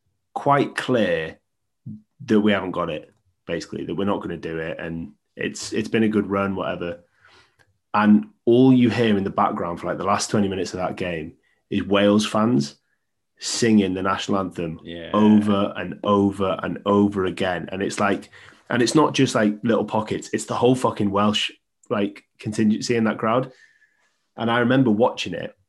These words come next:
Speaker 1: I was on tour at the time. I was watching it just in the house that I was staying in. And I had a tear in my eye, I had a lump in my throat.
Speaker 2: <laughs>
Speaker 1: And it was a point, so listening to them singing, it could have been a moment of, like,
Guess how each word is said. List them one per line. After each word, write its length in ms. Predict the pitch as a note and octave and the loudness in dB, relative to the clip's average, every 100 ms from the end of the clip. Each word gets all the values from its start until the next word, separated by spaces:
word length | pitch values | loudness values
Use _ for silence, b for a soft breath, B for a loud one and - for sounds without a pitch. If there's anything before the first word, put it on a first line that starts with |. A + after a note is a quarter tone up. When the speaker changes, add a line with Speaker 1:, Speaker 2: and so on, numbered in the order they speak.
| - | -8
Speaker 1:
I 80 | A2 | -4
was 140 | A#2+ | 0
on 100 | B2+ | 0
tour 260 | A2 A2 G#2+ | 0 0 0
at 80 | |
the 60 | - | -4
time. 380 | - F2 E2+ C#2+ _ _ _ _ _ _ - | -10 -10 -10 -14 _ _ _ _ _ _ -8
I 40 | G2+ | -4
was 120 | F#2+ | 0
watching 300 | G#2 - F#2+ | 0 0 -4
it 180 | F2 D2 | -4 -6
just 220 | F#2 - | -10 -8
in 80 | F#2 | -8
the 60 | |
house 240 | F2 F#2+ - | -6 -6 -6
that 100 | D#2 | -6
I 40 | |
was 120 | F2 | -6
staying 280 | - G2 F2+ | -6 -8 -6
in. 140 | D#2+ E2 _ _ _ - | -10 -14 _ _ _ -4
And 100 | G#2+ | 0
I 60 | |
had 80 | G2+ | 0
a 40 | F#2+ | -2
tear 280 | - A2+ A2 | 0 2 4
in 60 | |
my 220 | G#2+ G#2+ G#2 | 4 4 0
eye, 20 | |
I 40 | |
had 160 | G2+ F#2 | -2 -4
a 100 | F#2 - | -10 -6
lump 300 | G#2+ G#2 G#2 | 0 0 0
in 60 | |
my 100 | G2+ | -6
throat. 400 | F#2 G#2+ G2 F#2+ | -6 -4 -4 -4
Speaker 2:
<laughs> 440 | G2+ F#2 F#2 F#2 - - | -6 -8 -10 -12 -12 -4
Speaker 1:
And 100 | A#2+ | -2
it 60 | |
was 120 | A#2 A#2+ | -2 -4
a 40 | |
point, 460 | - D3+ B2 G#2+ - | 0 2 2 0 -2
so 280 | A2 G#2 - | 0 0 -2
listening 360 | B2 - C3+ | -6 -2 -2
to 80 | B2+ | -2
them 140 | A#2+ G#2+ | -4 -4
singing, 500 | B2+ A#2 G#2 - - _ _ _ _ _ _ _ | -2 -4 -6 -12 -20 _ _ _ _ _ _ _
it 140 | A2 - | -4 0
could 120 | C3 | 0
have 80 | B2 | 0
been 100 | A#2+ | 2
a 40 | |
moment 340 | A2+ A2 G#2+ G#2 | 2 4 2 2
of, 140 | G#2 | -4
like, 260 | G2 F#2 | -6 -6